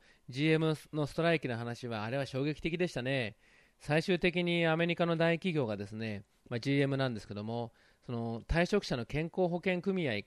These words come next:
健康保険基金から脱退するんですね。えー、あの、ユーピーエスと、ユーピーエスってあの、宅配会社ありますね。宅急便の会社。あれとそのチームスターという、あの、トラックの運転手さんの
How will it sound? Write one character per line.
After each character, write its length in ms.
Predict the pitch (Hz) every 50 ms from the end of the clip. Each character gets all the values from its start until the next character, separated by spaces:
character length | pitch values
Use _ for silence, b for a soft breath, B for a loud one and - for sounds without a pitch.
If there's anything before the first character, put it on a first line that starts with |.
| _ - - 131 -
健 140 | - 175 175
康 160 | 180 - 196
保 120 | 185 180 175
険 180 | - 185 180 175
基 100 | - -
金 140 | 202 170
か 100 | 131 113
ら 80 | 101 104
脱 180 | 92 - 104 - -
退 140 | - 202 226
す 80 | - 254
る 100 | 262 247
ん 40 |
で 80 | 202 143
す 60 | 107 120
ね。 260 | 123 135 139 135 - _ b b b b b b b b b b b b -
え 340 | 139 139 131 123 117 117 -
ー、 60 | - 127
あ 60 | 131
の、 320 | 131 131 131 131 131 131
ユ 200 | 135 151 170 196
ー 20 | 202
ピ 140 | - 220
ー 120 | 220 220 220
エ 40 | 202
ス 120 | - -
と、 260 | - 139 120 117 - - -
ユ 140 | - 165 165
ー 20 |
ピ 120 | - -
ー 60 | 165 165
エ 20 |
ス 60 | 160 -
っ 20 |
て 100 | - 135
あ 40 | 120
の、 100 | 117 110
宅 240 | - 127 123 135 139
配 380 | 139 151 147 151 151 147 - _ - 127 139
会 140 | 139 147 143
社 120 | 127 -
あ 40 | 107
り 60 | 113
ま 120 | 123 127 120
す 120 | 117 113
ね。 260 | 117 120 120 110 101 - - - - 117 117 113 113 - -
宅 200 | - 127 127 -
急 120 | - 135
便 140 | 123 123 120
の 100 | 120 120
会 180 | 107 120 117 117
社。 220 | - 117 110 107 - b b b b b b b b
あ 80 | 139 147
れ 120 | 165 170
と 160 | - 190 175
そ 100 | - 180
の 240 | 170 165 165 160 156
チ 220 | - - - 175
ー 40 | 180
ム 120 | 185 185 175
ス 40 |
タ 160 | - - 175 165
ー 20 |
と 100 | 143 -
い 160 | 123 113 113 110
う、 200 | 107 110 95 - -
あ 140 | - 117 117
の、 220 | 117 113 113 110
ト 100 | - 156
ラ 140 | 170 196 196
ッ 20 |
ク 100 | - 180
の 520 | 143 120 110 107 98 - 101 107 104 101 107
運 140 | 113 139 147
転 200 | 139 - 170 156
手 120 | 131 131
さ 120 | 110 117 110
ん 120 | 107 107
の 240 | 107 107 101 98